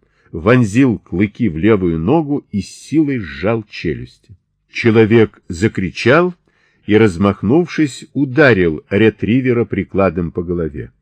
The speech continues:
Пёс отрывисто взвизгнул и, сразу обмякнув, распластался на полу. «Нет!» — закричал Джой — словно перед ужасом утраты второй собаки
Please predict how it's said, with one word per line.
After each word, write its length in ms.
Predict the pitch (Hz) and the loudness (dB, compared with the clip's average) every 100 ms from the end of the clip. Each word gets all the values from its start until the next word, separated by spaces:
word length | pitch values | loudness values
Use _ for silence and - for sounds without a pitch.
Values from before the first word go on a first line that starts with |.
| _ _ _ _ | _ _ _ _
Пёс 240 | 123 139 135 | 2 4 4
отрывисто 720 | 127 127 131 117 - - 98 | 0 2 2 2 -2 -2 -2
взвизгнул 840 | 76 76 71 147 151 151 175 175 _ _ _ _ | -2 -10 0 0 0 -2 0 0 _ _ _ _
и, 120 | 101 | -6
сразу 520 | 101 107 113 107 98 | -2 2 4 4 2
обмякнув, 880 | 87 71 80 104 160 - 147 147 _ - | 0 0 0 0 0 -2 -6 -6 _ -10
распластался 960 | - 104 - 87 78 - 101 113 - 110 | -4 -4 -4 -6 -6 -4 -2 -2 -2 -6
на 100 | 104 | -6
полу. 420 | 98 92 69 64 _ _ _ _ _ _ - | -4 -6 -6 -14 _ _ _ _ _ _ -12
«Нет!» — 540 | 110 190 214 - - _ _ _ _ _ | 0 4 4 2 -8 _ _ _ _ _
закричал 720 | 80 104 - 107 - 117 101 | -4 -4 -2 -4 2 2 2
Джой — 440 | 78 87 160 160 - _ _ | -2 2 4 4 -2 _ _
словно 540 | _ - 85 131 131 123 | _ -6 2 4 4 0
перед 380 | 120 110 107 _ | 0 0 0 _
ужасом 600 | - 160 131 123 - 110 | -4 -2 -2 -4 -2 -2
утраты 520 | 98 98 101 123 113 92 | 0 -2 -2 -2 -2 -8
второй 340 | - 92 101 | -2 0 0
собаки 640 | - 82 82 156 - - | -2 -4 -2 -2 -4 -14